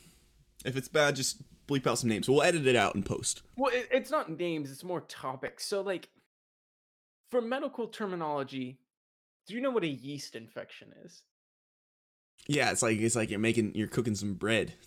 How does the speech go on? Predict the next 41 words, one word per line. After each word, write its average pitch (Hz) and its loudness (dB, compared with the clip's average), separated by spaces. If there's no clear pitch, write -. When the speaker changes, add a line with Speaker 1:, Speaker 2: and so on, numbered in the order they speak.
Speaker 2:
No, 269 0
so, 226 -2
like, 208 -4
Speaker 1:
<laughs> - 0
Speaker 2:
do 233 0
you 285 4
act-, 254 6
you 269 2
know 262 6
what 202 6
it 160 4
is, 131 -4
right? 185 -2
Like, 170 -2
Speaker 1:
Yeah, 175 4
yeah, 120 2
yeah. 87 -6
Speaker 2:
like, 180 -2
only 247 -2
in 175 -6
women 151 -6
kind 123 -10
of 120 -16
thing. - -14
Speaker 1:
Yeah, 139 2
like, 87 -2
like, 104 -2
you're, 123 4
like, 107 2
you're, 135 4
like, 120 2
the 110 0
power 113 2
bottom, 104 4
and 87 -4
then 87 -2
they're 87 -2
like, 87 0
Speaker 2:
<laughs> - -
No, - 6
Speaker 1:
"Oh." 185 2